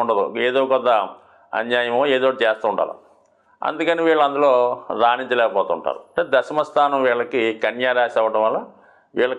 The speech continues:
ఖచ్చితంగా ఉద్యోగం చేసుకుంటేనే బాగుంటుంది, అంతే తప్ప వ్యాపారం అనేది పెద్దగా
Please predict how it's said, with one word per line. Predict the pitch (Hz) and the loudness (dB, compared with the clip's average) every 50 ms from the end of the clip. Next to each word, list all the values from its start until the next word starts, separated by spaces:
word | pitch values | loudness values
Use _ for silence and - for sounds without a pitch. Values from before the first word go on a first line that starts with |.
| - | -2
ఖచ్చితంగా | 110 107 - - - 147 143 151 147 151 151 139 127 | -2 -2 -2 -2 -2 0 0 0 2 2 0 0 0
ఉద్యోగం | 117 104 135 143 143 143 147 147 143 139 | -2 0 2 2 2 2 2 0 0 0
చేసుకుంటేనే | 139 135 131 - 127 123 120 127 135 156 156 131 | 0 0 0 -2 -4 -2 -2 -2 -2 -2 0 0
బాగుంటుంది, | 123 107 104 101 - 90 82 - - - - _ _ _ _ _ _ _ _ _ _ _ _ _ _ _ - | 2 2 2 0 0 -4 -4 -6 -8 -14 -16 _ _ _ _ _ _ _ _ _ _ _ _ _ _ _ -6
అంతే | - 120 127 143 147 151 | -6 -2 0 0 0 2
తప్ప | 151 151 147 135 135 | 2 0 2 2 2
వ్యాపారం | 127 131 139 - 147 147 147 147 147 143 | 2 2 2 2 2 2 4 4 2 2
అనేది | 143 147 147 143 143 | 2 0 -4 -2 -2
పెద్దగా | 127 117 113 120 131 131 139 | -2 0 0 -2 -2 -2 -2